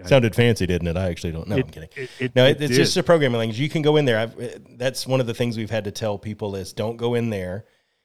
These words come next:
Speaker 2: and tell it that I need to code to do this and here are my variables, 'cause it will do that. But then you've taken potentially something internal to the company you work for or the thing you're trying to do, and you've put it out there on this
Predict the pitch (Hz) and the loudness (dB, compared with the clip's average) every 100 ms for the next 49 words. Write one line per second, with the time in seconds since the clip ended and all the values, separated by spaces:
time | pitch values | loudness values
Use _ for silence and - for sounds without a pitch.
0 | _ 101 95 117 107 95 104 107 104 98 | _ -6 -2 0 0 -2 -2 -2 -4 -6
1 | - 113 107 104 110 113 113 117 98 - | -4 -2 -2 -4 -6 -4 -2 -2 -2 -6
2 | 95 113 110 104 92 113 127 98 98 - | -8 -4 -4 -6 -4 -2 -2 -4 -8 -8
3 | 104 127 139 147 120 143 110 76 - _ | -6 -4 0 0 2 -2 -4 -8 -14 _
4 | _ _ _ _ _ 120 135 131 120 - | _ _ _ _ _ -4 0 2 2 0
5 | 127 123 117 107 113 - 143 147 104 98 | 0 0 0 -4 -6 -2 -2 -2 -6 -6
6 | - 113 101 107 98 90 95 - _ _ | -4 -4 -4 -4 -4 -8 -12 -20 _ _
7 | _ _ _ 117 117 - 120 113 110 117 | _ _ _ -4 -2 -2 0 -2 -4 -6
8 | 110 98 104 101 110 101 101 127 156 - | -6 -8 -10 -8 -8 -8 -4 -4 -4 -8
9 | 127 120 113 113 113 110 107 101 92 - | -4 -2 -2 -4 -6 -6 -6 -8 -12 -8
10 | 110 110 104 - 113 101 95 90 127 110 | -8 -6 -8 -6 -4 -4 -6 -6 -4 -4
11 | 98 104 107 - 117 107 120 117 104 98 | -4 -8 -6 -4 -2 -2 -2 -2 -2 -2
12 | 98 92 - - | -4 -8 -8 -10